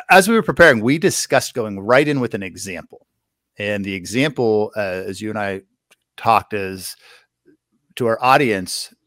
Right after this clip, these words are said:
the, our example is gonna be a donation to a volunteer fire department, but you can insert your favorite social cause, your favorite charity,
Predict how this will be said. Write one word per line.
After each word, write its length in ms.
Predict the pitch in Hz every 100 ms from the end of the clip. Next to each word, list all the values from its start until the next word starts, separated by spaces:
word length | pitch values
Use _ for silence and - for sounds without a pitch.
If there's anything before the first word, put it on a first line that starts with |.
| _ -
the, 120 | 120
our 120 | 127
example 480 | 151 113 123 156 135
is 80 | 110
gonna 140 | 117
be 100 | 104
a 60 | 104
donation 400 | 101 104 107 107
to 120 | -
a 60 | 101
volunteer 400 | 101 107 101 98
fire 220 | - 98
department, 440 | 113 135 139 175 - _ _ _ _ _ _ _ -
but 100 | 120
you 160 | 120
can 160 | 135 120
insert 460 | 120 120 - 117 110
your 120 | 95
favorite 360 | - 101 98
social 280 | - 104 -
cause, 300 | - 107 101
your 160 | 92 85
favorite 300 | - 101 98
charity, 480 | - 98 90 87